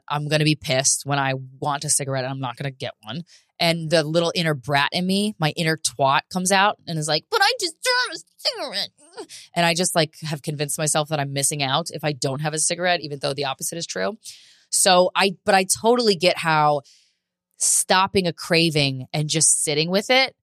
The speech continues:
you're experiencing, like, a, a wave of electricity 'cause the, she's, this chick is right. Pema is right. She is correct. The energy of these emotions are, it's, they're very electrifying and they're very wakeful.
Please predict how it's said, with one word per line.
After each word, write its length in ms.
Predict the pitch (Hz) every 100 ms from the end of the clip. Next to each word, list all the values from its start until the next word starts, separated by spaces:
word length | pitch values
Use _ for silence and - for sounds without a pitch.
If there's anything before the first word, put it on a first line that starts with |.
| _ _ -
you're 200 | 175 170
experiencing, 560 | - - 196 214 196
like, 200 | 165 147 -
a, 200 | 156 156
a 120 | 160
wave 280 | 143 151 269
of 100 | 175
electricity 720 | 143 131 - 185 202 156 71 _
'cause 160 | 180 143
the, 160 | 170 - _ _
she's, 440 | 160 - 233 247 185 _
this 180 | - -
chick 260 | - 370 339
is 140 | 143
right. 300 | 139 254 - - _ _ _ -
Pema 300 | 196 269 466 453 _ _ _ _ _ _
is 260 | 196 190 127
right. 380 | 127 196 196 - _
She 340 | - - 262 220
is 160 | 170 - -
correct. 600 | - 190 170 160 - -
The 160 | 190
energy 420 | 196 214 254 359 277
of 120 | 185
these 140 | 185
emotions 580 | 165 147 160 220 240 - - _ _ _
are, 320 | 170 170 160 - _
it's, 160 | 190 -
they're 140 | 180
very 320 | 143 202 208
electrifying 640 | 151 156 - - 107 85 147
and 100 | 170
they're 100 | 160
very 300 | 151 226 196
wakeful. 540 | 147 143 - 92 -